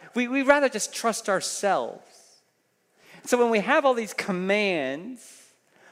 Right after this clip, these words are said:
one way the law deceives us is it takes that law and says, "Those commands, are they really for your good? <laughs> Really? It doesn't feel like that, does it now?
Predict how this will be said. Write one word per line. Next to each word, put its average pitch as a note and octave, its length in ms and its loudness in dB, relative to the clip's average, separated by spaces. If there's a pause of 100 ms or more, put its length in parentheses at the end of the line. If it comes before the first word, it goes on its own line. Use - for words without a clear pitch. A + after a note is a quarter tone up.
(100)
one G#3 220 2
way G3+ 120 2
the F3 80 0
law E3 280 4
deceives D#3+ 520 -8
us B2+ 240 -4
is C3 120 -12
it B2+ 100 -10
takes G#3+ 360 -2 (280)
that D#3+ 340 -2
law D#3+ 320 6
and D3+ 180 -6
says, C#3+ 200 -8 (920)
"Those A#4 200 4
commands, G#3 460 0
are G3+ 100 4
they G#4+ 120 4
really D#3 540 0
for B2+ 260 -4 (220)
your B3 600 0
good? A4 600 0
<laughs> - 40 -18 (1200)
Really? B4 640 4
It - 380 -20
doesn't G#4 220 4
feel G#3+ 460 2
like C3 280 0
that, A#2+ 260 0
does F3 240 6
it E3 120 -2
now? D#3+ 460 0